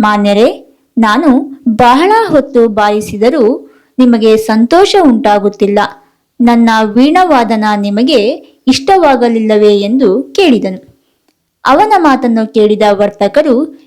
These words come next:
ಏನೂ ಉತ್ತರ ಕೊಡಲು ತೋಚದೆ ಒಬ್ಬರ ಮುಖವನ್ನ ಒಬ್ಬರು ನೋಡತೊಡಗಿದರು. ಆಗ ಒಬ್ಬ ವರ್ತಕನು ಧೈರ್ಯದಿಂದ, "ನೀವು ಇದುವರೆಗೆ ಬಾರಿಸಿದ್ದು ಸಂಗೀತವೆಂದು ನಾವು ಅಂದುಕೊಳ್ಳಲಿಲ್ಲ. ನೀವು ವೀಣೆಯ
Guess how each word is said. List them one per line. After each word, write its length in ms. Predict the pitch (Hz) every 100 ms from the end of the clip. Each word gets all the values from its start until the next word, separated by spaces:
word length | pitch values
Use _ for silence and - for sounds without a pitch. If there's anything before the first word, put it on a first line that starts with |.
| _ -
ಏನೂ 500 | 233 262 359 440 349
ಉತ್ತರ 260 | 269 247 233
ಕೊಡಲು 760 | 220 208 226 277 202 254 - _
ತೋಚದೆ 520 | 247 226 226 208 208 208
ಒಬ್ಬರ 360 | 226 233 330 320
ಮುಖವನ್ನ 520 | 254 269 202 208 208 202 196
ಒಬ್ಬರು 360 | 214 269 302 226
ನೋಡತೊಡಗಿದರು. 1040 | 208 226 285 269 202 190 190 190 - - _ _ _ _ _ _ 220
ಆಗ 240 | 220 214
ಒಬ್ಬ 300 | 214 208 196
ವರ್ತಕನು 800 | 208 202 - 208 208 208 269 208 220
ಧೈರ್ಯದಿಂದ, 640 | 220 254 294 226 196 214 262 202 269 - _ _ _ 247
"ನೀವು 640 | 240 311 403 320 240 294
ಇದುವರೆಗೆ 640 | 254 302 370 311 262 262
ಬಾರಿಸಿದ್ದು 840 | 214 214 220 220 202 220 254 208
ಸಂಗೀತವೆಂದು 920 | 254 233 233 233 311 302 220 214 208 208
ನಾವು 580 | 196 202 254 196 269 - _ _
ಅಂದುಕೊಳ್ಳಲಿಲ್ಲ. 720 | 269 320 339 247 208 196 196 196 - - _ _ 247
ನೀವು 580 | 254 262 359 240 269 - - _ 247
ವೀಣೆಯ 400 | 302 427 427